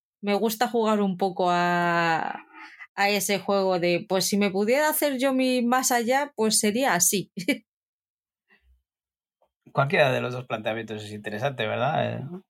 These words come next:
Speaker 2: de las dos series.
Speaker 1: Casi me gusta más el de The Good Place, fíjate.
Speaker 2: El de The Good Place es más, eh, filosófico, ¿no?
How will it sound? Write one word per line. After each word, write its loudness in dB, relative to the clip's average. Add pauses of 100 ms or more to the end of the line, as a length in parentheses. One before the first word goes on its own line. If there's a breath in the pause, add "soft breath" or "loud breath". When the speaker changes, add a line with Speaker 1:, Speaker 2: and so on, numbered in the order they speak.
(1200)
Speaker 2:
de -8
las -6
dos -6
series. -6 (1080)
Speaker 1:
Casi 2
me 0
gusta 2
más 0
el 0
de 2
The 4
Good 0
Place, -2
fíjate. -4 (440)
Speaker 2:
El -4
de -4
The -4
Good -6
Place -4
es -12
más, -6 (840)
eh, -6
filosófico, -8
¿no? 0